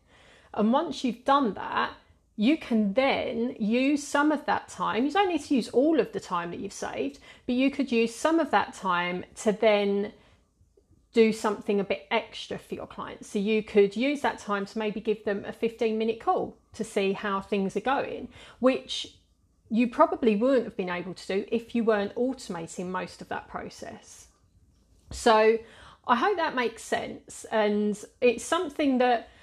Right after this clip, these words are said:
a lot of people say to me, and they say that that's their biggest fear around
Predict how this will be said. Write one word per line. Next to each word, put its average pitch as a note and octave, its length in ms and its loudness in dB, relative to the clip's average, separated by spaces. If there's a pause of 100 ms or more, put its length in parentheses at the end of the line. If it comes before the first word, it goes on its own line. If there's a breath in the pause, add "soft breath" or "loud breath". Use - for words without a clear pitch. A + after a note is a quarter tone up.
(160 loud breath)
a A#3 60 6
lot D#4 240 4
of - 80 -16
people C4 300 -2
say B3+ 260 2
to B3 220 -8
me, - 360 -8
and A3 460 -2
they A3+ 180 2
say C4 280 -2
that A#3 160 -2
that's A#3+ 300 0
their A3 300 2
biggest D4 380 -4
fear G3+ 720 0
around G3+ 680 0